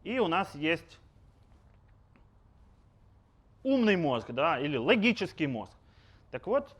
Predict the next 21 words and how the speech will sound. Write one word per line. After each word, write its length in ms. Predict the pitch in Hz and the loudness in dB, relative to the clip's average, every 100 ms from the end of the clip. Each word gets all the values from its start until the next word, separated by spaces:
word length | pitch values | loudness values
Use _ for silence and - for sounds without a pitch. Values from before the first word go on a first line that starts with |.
| - - _ - - | -20 -20 _ -16 -2
представляем, 760 | 202 - - 214 214 131 113 | -2 0 2 6 8 8 6
есть 320 | 123 247 - 226 | 2 2 2 0
император, 580 | 202 202 220 220 196 | 2 4 6 6 2
лимбическая 600 | 180 190 190 185 165 - 156 | 0 0 -2 -4 -6 -4 -6
система. 500 | 170 - 147 117 113 | -6 -2 0 0 -4
И 100 | 214 | -6
что 400 | 202 - 285 285 | -6 2 4 6
мы 220 | 220 220 196 | 4 0 0
можем, 480 | 202 226 190 180 156 - - - - - - | 0 0 0 -4 -6 -20 -20 -20 -20 -20 -16
а, 340 | 135 135 143 131 | -6 0 0 -2
ему 280 | 156 175 185 | 0 2 2
предложить? 520 | 175 165 160 135 117 - - _ - - - - - _ _ - - - - | 0 2 2 2 -4 -8 -20 _ -20 -20 -20 -20 -20 _ _ -20 -20 -20 -14
Э, 180 | 135 127 | -8 -8
с 80 | - | 0
точки 300 | 180 170 160 | -2 0 -4
зрения... 480 | 156 170 156 147 139 - - | 0 0 0 -4 -6 -14 4
а, 160 | 185 | 6
ну 140 | 156 240 | 6 2
и 280 | 233 214 202 | 2 0 -2
еще 300 | - 208 180 | -2 -4 -2
здесь 180 | 175 | -6